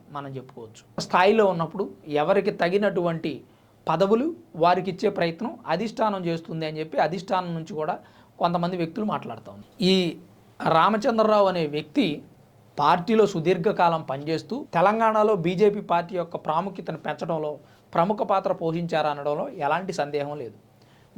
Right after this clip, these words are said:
గతంలో కూడా బీజేపీ పార్టీ,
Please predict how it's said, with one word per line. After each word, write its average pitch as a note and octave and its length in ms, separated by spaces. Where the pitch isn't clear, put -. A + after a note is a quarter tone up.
గతంలో E3+ 340
కూడా E3+ 240
బీజేపీ F#3+ 600
పార్టీ, D3+ 520